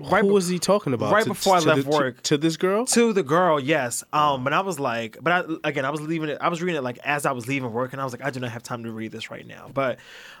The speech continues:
Speaker 1: um, <clears throat> but yeah, but I, I do think it's, I don't think it's more of, like, a, what were you saying? What was the word you used?
Speaker 2: Witch hunt?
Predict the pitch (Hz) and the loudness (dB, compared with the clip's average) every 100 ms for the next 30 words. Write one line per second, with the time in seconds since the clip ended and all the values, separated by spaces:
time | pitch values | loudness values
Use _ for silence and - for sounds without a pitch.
0 | _ 156 147 127 120 110 - - 160 135 | _ 2 2 2 -6 -8 -2 0 0 -4
1 | 107 _ _ _ _ _ - 180 247 214 | -10 _ _ _ _ _ -10 0 2 2
2 | 127 131 160 185 175 185 175 269 262 185 | 0 0 0 0 2 0 0 -2 -2 -2
3 | 147 143 - - - - - 196 262 226 | -2 -4 -6 -8 -12 -20 -2 0 2 0
4 | 147 139 143 131 117 123 123 117 123 180 | -2 0 2 0 0 -2 -2 -2 -2 -2
5 | 214 202 214 208 202 147 160 156 170 170 | -4 -4 -4 -4 -6 -6 -4 -4 -4 -4
6 | 170 175 180 - 113 113 127 127 | -4 -4 -6 -8 -8 -6 -6 -8